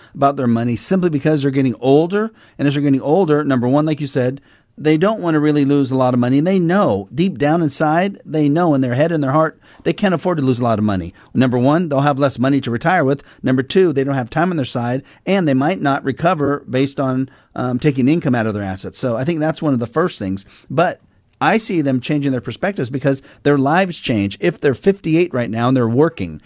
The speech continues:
all they have to do is go to work, put in their forty hours, they get that paycheck. Let's assume they don't have a pension. Well, right now, they know if they work, they get paid. It's kind of nice and easy. Even if they hate their job, they get paid. Well,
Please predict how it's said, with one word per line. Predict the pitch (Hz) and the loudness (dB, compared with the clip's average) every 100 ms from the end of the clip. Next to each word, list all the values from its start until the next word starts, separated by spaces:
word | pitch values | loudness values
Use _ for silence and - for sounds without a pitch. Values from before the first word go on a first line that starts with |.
| - _ _ | -20 _ _
all | 135 175 | 2 4
they | 202 | 2
have | 185 - | 0 0
to | |
do | 143 156 | 0 2
is | 120 120 | 2 2
go | 131 | 2
to | 175 | 4
work, | 151 107 123 - _ _ _ _ _ - - | 2 0 -2 -12 _ _ _ _ _ -20 -2
put | - 170 | 0 2
in | 175 | 0
their | |
forty | - 175 175 139 | 0 2 2 2
hours, | 131 135 | 2 0
they | 160 | 0
get | 190 165 | -2 -2
that | 139 | 0
paycheck. | 151 151 - - _ _ _ _ | 0 -2 -4 -12 _ _ _ _
Let's | - 131 | -6 -2
assume | 196 190 165 | 0 2 2
they | |
don't | 151 156 | 2 2
have | 143 | 0
a | 120 | -2
pension. | 147 147 - 80 - - _ | -2 -2 -4 -10 -14 -20 _
Well, | 143 | 0
right | 165 156 | 2 0
now, | 139 185 190 | 0 0 0
they | 143 151 | 0 0
know | 156 151 - _ _ - | 2 0 -2 _ _ -6
if | 139 | -2
they | 151 | 0
work, | 127 185 208 | 2 0 0
they | 107 123 | -2 0
get | 156 - | 0 -2
paid. | 190 214 101 | -2 -2 -4
It's | - | -6
kind | - 143 | -4 -2
of | 131 143 - | -2 -4 -2
nice | 117 127 135 | 0 0 0
and | 165 | -2
easy. | 196 185 104 76 - - | 0 0 -4 -10 -16 -8
Even | - 170 190 | 0 0 2
if | |
they | 147 | 0
hate | 160 147 | 0 0
their | 127 | -2
job, | 139 226 233 | 0 0 0
they | 131 | -2
get | 117 95 | -4 -6
paid. | 113 98 78 - - - _ _ | -6 -6 -8 -16 -20 -20 _ _
Well, | 139 151 135 | 0 0 0